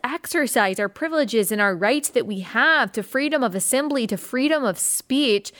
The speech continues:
uh, freedom to petition the government while we still can. We don't know how long these freedoms are, are going to last. If the twentieth century tells us every-, anything, um, it does tell us a lot of things, maybe not everything. But if it tells us anything,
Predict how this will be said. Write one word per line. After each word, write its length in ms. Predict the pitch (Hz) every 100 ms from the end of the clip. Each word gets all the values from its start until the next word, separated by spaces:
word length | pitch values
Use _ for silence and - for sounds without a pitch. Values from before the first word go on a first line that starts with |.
| - - - -
uh, 600 | 214 208 190 110 73 135
freedom 800 | - - 269 285 302 269 226 208 -
to 260 | - 247
petition 600 | 214 208 - 294 294 277
the 80 | 226
government 640 | 196 220 277 285 202 190 - _
while 260 | 214 302 381
we 120 | 277
still 280 | 254 226 196
can. 320 | - 330 415
We 80 | 254
don't 160 | 339
know 160 | 330 370
how 180 | 453 415
long 220 | 254 214
these 200 | 202 196
freedoms 420 | - 180 175 185
are, 280 | 185 170 160 -
are 100 | 202
going 340 | 180 180 180
to 100 | 190
last. 300 | 185 180 -
If 160 | 202 -
the 60 |
twentieth 360 | 220 330 311 285
century 420 | 277 262 247 269
tells 180 | 220 220
us 140 | 175
every-, 320 | 247 320 320 -
anything, 520 | 240 349 294 - 220 240 - - - -
um, 280 | 196 185
it 60 | -
does 200 | 277 294
tell 200 | 240 180
us 180 | 180 - _
a 40 | 208
lot 220 | 208 185
of 60 | 185
things, 220 | 190 214
maybe 140 | 240
not 160 | 220 -
everything. 500 | 190 202 185 190 294 - _ _ _ _ -
But 160 | 226
if 80 | 220
it 80 | 233
tells 180 | 262 240
us 140 | 214
anything, 480 | 294 403 - 175